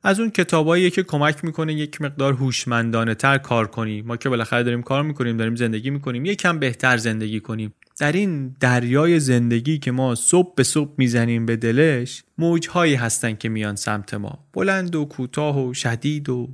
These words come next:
ضعیف. و نویسنده میگه ممکنه شما بگی که من بی‌توجهی می‌کنم به اینها، من کارم رو می‌کنم. میگه من خودمم قبلاً همینو می‌گفتم. ولی تو این کتاب دارم می‌گم که اینا رو می‌تونیم سوارشون بشیم، می‌تونیم اصلاً، اه،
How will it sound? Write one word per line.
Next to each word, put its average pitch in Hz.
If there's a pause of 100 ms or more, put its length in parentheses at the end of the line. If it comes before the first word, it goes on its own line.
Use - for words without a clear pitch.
(240)
ضعیف. 143
و 127 (260)
نویسنده 214
میگه 202
ممکنه 190
شما 175
بگی 185
که 185
من 180
بی‌توجهی 135
می‌کنم 110
به 110
اینها، 107
من 208
کارم 131
رو 110
می‌کنم. 104 (320)
میگه 190
من 190
خودمم 170 (160)
قبلاً 131
همینو 120
می‌گفتم. 107 (160)
ولی 220 (160)
تو 165
این 202
کتاب 175
دارم 160
می‌گم 175
که -
اینا 151
رو 170
می‌تونیم 175
سوارشون 120
بشیم، 104
می‌تونیم 165
اصلاً، 147
اه، 113